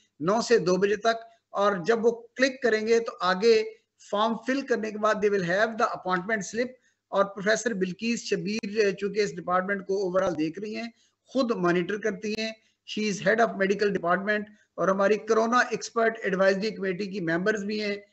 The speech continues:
और dengue की, अ, कमेटी है उसकी भी member हैं और इसको closely watch supervise करती हैं। और हमारे doctors इन sixteen desk पे available होंगे सुबह आठ बजे। Anybody can get appointment from all over the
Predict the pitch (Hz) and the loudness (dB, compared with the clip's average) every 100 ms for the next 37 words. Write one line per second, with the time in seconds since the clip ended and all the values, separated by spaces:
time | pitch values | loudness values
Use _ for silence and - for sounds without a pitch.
0 | _ _ - 180 190 185 175 185 202 214 | _ _ 0 4 6 6 4 4 4 4
1 | 233 226 220 220 220 196 196 190 190 208 | 0 0 -4 -2 -4 -4 -2 -2 -2 -2
2 | 214 - 247 233 214 185 185 190 - - | -2 -2 -4 -2 0 0 2 0 0 -8
3 | _ _ _ - 190 214 - 233 226 220 | _ _ _ -2 2 2 2 0 0 2
4 | 214 208 240 214 165 196 202 - 190 175 | 2 2 0 0 0 -2 -2 -8 -10 -2
5 | 180 208 196 214 180 214 208 202 - _ | 2 2 2 -2 -2 -6 -4 -6 -10 _
6 | _ 185 190 196 196 208 175 190 190 240 | _ -2 0 0 0 2 4 2 2 0
7 | 208 - 214 - 247 - - 269 262 196 | 0 -4 -8 -8 -10 -10 -8 -6 -4 2
8 | 196 196 - 196 196 196 _ _ - 170 | 2 0 -4 -2 -2 -4 _ _ -4 2
9 | 185 226 240 254 196 190 202 - - 202 | 4 4 4 2 0 0 -2 -4 -4 -2
10 | 202 202 165 208 208 208 202 202 202 _ | -2 0 0 0 0 -2 0 0 -2 _
11 | _ - 202 226 254 214 196 208 208 170 | _ -10 -4 -2 2 2 2 0 -4 -2
12 | 180 202 - - 180 185 196 196 175 180 | -2 -4 -6 -6 -4 -2 -2 -4 -4 -6
13 | 185 165 180 208 208 202 | -4 -2 0 0 -2 -2